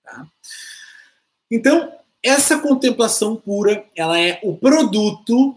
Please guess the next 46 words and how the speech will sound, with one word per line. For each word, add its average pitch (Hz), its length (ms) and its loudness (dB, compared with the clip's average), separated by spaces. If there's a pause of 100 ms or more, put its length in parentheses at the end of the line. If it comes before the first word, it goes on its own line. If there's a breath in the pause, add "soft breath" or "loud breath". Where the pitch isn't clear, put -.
(120)
da 170 200 -4
meditação. 175 800 -6
A 170 40 -10
meditação 208 460 -4
a - 20 -4
gente 233 160 -8
pode 196 220 -8
entender 180 300 -2
ela 151 180 0
como 175 220 -2
técnica, 180 840 -4
né? 196 300 -6
Aquela 175 320 -4
técnica, 180 520 -4
"ah, 254 120 0
vou 226 120 -2
ali 226 120 -2
meditar", 240 600 -2
né? 127 100 -2
Daí 160 100 -4
você 165 180 -6
senta, 214 520 -4
começa 151 260 -6
a - 20 -10
prestar 143 220 -6
atenção 143 320 -8
na 143 100 -10
respiração 180 840 -4
e 147 60 -12
tal, 170 320 -6
viaja, 147 500 -4
volta 113 260 -12
pra 110 120 -20
respiração, 156 440 -10
aquilo 254 220 -4
que - 80 -6
a 170 40 -4
gente 156 200 -8 (260 loud breath)
já 160 140 -2
cansou 180 480 2
de 165 100 0
falar 143 280 -2
no 147 80 -6
grupo 143 260 -4
do 147 60 -4
Telegram, 170 420 -4